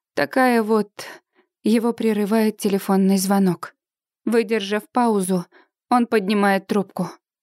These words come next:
«Привет, Майкл. А, ты видел. Да, знаю, очень не кстати. Хорошо. Встретимся сейчас же». Он кладет трубку и берет свой дипломат,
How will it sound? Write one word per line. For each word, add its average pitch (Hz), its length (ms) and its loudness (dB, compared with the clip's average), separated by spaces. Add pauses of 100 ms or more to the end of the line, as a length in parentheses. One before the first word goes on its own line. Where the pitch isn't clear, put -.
(720)
«Привет, 247 400 0
Майкл. 156 340 -2 (720)
А, 185 420 -2 (680)
ты 160 160 0
видел. 156 360 -2 (1200)
Да, 233 300 2
знаю, 180 440 -4 (320)
очень 170 380 0
не 147 100 4
кстати. 147 540 -6 (1040)
Хорошо. 247 520 -2 (840)
Встретимся 233 640 -2
сейчас 180 420 -2
же». 139 260 -6 (480)
Он 202 180 0
кладет 185 420 -2
трубку 220 460 -2 (380)
и 240 120 2
берет 202 340 0
свой 185 280 0
дипломат, 180 720 -2